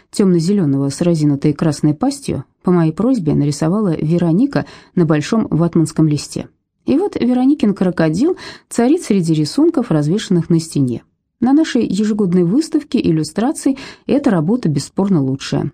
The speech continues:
Она украсила и преобразила пространство как настоящий шедевр. Но, увы, зря я на неё разлакомилась. В художественной студии, где занимается Вероника, а дети русских под предводительством взрослых всю субботу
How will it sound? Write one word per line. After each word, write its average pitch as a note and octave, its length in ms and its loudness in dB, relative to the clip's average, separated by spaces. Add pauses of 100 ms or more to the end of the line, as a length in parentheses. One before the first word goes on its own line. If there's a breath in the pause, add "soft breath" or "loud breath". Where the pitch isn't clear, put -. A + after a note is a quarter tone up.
(120)
Она B3+ 280 2
украсила G3 480 -2
и D3 60 0
преобразила D3+ 580 -2
пространство D#3 720 -4 (260 loud breath)
как G3 220 -2
настоящий D3+ 580 0
шедевр. - 560 -6 (360)
Но, A#3+ 260 2
увы, C#4+ 440 0
зря F#3 400 0
я D#4+ 60 2
на F#3 80 2
неё C#3+ 240 2
разлакомилась. D3 720 0 (340 loud breath)
В - 60 -18
художественной D4 540 2
студии, E4+ 600 2
где F3+ 160 0
занимается F3+ 480 0
Вероника, F3+ 640 0 (180)
а A3+ 280 0
дети G#3+ 280 -2
русских G#3 500 -2
под F#3 160 -4
предводительством F#3 680 -2
взрослых E3+ 580 -2
всю - 160 -4
субботу D#3+ 500 0